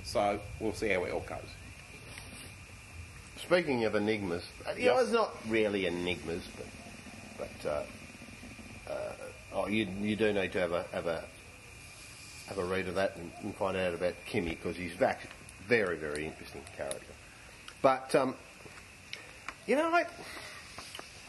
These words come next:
Speaker 2: it's hard, how do I say this, J P? Maybe you
Speaker 1: I don't
Speaker 2: can
Speaker 1: know.
Speaker 2: help me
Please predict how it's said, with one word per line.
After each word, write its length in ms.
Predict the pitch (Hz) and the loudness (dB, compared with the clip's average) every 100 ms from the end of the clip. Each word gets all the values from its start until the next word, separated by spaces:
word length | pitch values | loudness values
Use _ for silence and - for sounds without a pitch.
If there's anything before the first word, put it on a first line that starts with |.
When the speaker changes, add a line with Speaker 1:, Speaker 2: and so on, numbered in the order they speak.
| - - - - - - | -16 -16 -16 -16 -14 -10
Speaker 2:
it's 100 | - | -6
hard, 280 | - 226 - | 4 4 6
how 160 | 202 240 | 6 6
do 120 | 214 | 6
I 60 | 147 | 4
say 320 | - 87 85 | 4 4 4
this, 140 | 65 - | 0 -4
J 200 | 80 73 - | 0 0 2
P? 220 | 98 110 | 4 4
Maybe 260 | 127 120 101 | 4 4 2
you 120 | 90 | 4
Speaker 1:
I 60 | 104 | 4
don't 60 | |
Speaker 2:
can 80 | 98 | 2
Speaker 1:
know. 60 | 98 | 2
Speaker 2:
help 180 | 98 | 2
me 120 | 95 | 2